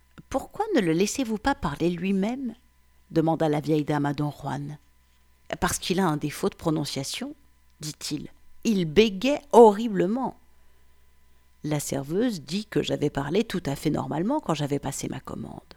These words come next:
Oh, vous êtes bonne observatrice, » dit Don Juan. « C'est seulement lorsqu'il commande à manger qu'il parle comme tout le monde. Je lui ai dit et répété que,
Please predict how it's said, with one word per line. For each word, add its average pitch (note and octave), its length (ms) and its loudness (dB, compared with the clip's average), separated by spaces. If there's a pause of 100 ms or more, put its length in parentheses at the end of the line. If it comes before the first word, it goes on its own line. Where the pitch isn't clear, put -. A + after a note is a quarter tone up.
(440)
Oh, B3+ 560 4 (440)
vous E3+ 180 2
êtes D3+ 160 2
bonne D#3+ 180 4
observatrice, » - 1040 -4 (200)
dit C#3+ 100 -12
Don - 160 -8
Juan. « - 280 -8 (1040)
C'est G#3 220 2
seulement A3+ 500 0
lorsqu'il G3 500 -2
commande G#3 420 0
à D#3+ 80 0
manger D#3 400 -2
qu'il F3 320 -6
parle F3 340 0
comme C3+ 240 -4
tout - 140 -8
le A#2+ 100 -10
monde. G#2+ 380 -10 (760)
Je E3 200 2
lui D3+ 280 0
ai D3+ 120 2
dit D#3+ 400 -4
et D#3 160 0
répété D3+ 580 -4
que, E3+ 240 0